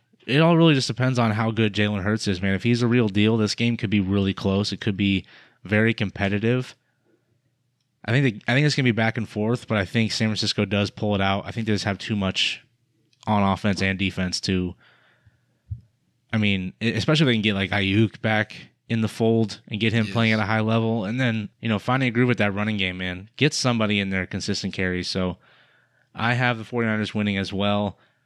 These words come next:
Speaker 1: Three points is pretty close. Fifty point over under is, seems reasonable now that we've talked through it. But, uh,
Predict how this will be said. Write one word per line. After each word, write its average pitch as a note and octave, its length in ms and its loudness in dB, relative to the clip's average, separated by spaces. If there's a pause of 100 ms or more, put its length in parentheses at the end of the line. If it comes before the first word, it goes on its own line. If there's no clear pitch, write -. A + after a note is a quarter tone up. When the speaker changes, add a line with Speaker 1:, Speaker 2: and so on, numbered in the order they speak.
(240)
Speaker 1:
Three C#3 260 2
points B2+ 280 0
is - 80 -8
pretty B2 200 -2
close. A2+ 340 2
Fifty C#3 320 -4
point B2+ 240 -2
over A2 220 0
under A2 280 2
is, G2+ 540 -2
seems E3 380 2
reasonable B2 360 2
now A2 220 2
that A2 60 -2
we've G#2+ 160 -2
talked G#2+ 300 -4
through G#2 280 -2
it. G#2+ 180 -2 (1040)
But, A2 320 -2
uh, F#2+ 480 0